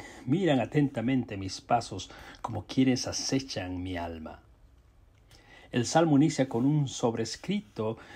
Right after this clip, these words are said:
que menciona a una paloma silenciosa en paraje muy distante. Así se sentía David. "Cual ave errante lejos de un nido, es el hombre errante lejos de su hogar",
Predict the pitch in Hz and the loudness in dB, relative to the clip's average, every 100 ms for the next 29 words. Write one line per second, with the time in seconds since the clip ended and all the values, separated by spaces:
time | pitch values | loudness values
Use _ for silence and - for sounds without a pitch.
0 | - 135 127 117 - 170 151 131 131 - | -6 2 4 2 2 4 6 4 0 -14
1 | _ _ _ _ _ 113 135 180 156 139 | _ _ _ _ _ 4 4 4 6 6
2 | 127 - 123 107 175 190 117 - 107 104 | 4 4 2 4 2 4 2 2 -4 -4
3 | - 131 117 - 101 - _ 151 127 - | -2 -2 0 -2 -2 -4 _ -2 0 0
4 | 107 147 147 - 107 110 165 165 123 113 | 4 4 2 -6 -6 -4 0 0 0 -2
5 | - 113 101 - - 90 _ _ _ - | -2 -2 -2 -10 -16 -18 _ _ _ -20
6 | _ _ _ - - - - 220 - 120 | _ _ _ -16 -6 0 0 0 -2 -4
7 | 110 160 - 110 135 135 - - - - | -2 0 0 0 -2 -4 -6 -20 -20 -20
8 | - - - - - - 107 110 151 139 | -20 -20 -20 -20 -14 -2 0 4 4 4
9 | 120 120 127 127 101 - 98 117 113 98 | 2 4 2 2 -6 -4 -4 -4 -6 -6
10 | 101 107 101 127 107 95 92 - - - | -6 -6 -2 0 0 -4 -10 -16 -20 -20
11 | - 117 110 113 127 113 107 92 101 120 | -8 -6 -4 -2 0 2 0 0 2 2
12 | 117 92 - 90 90 104 - 92 - - | 0 -10 -10 -8 -6 -8 -10 -12 -12 -14
13 | 80 - - 78 78 73 - | -12 -10 -10 -10 -8 -8 -8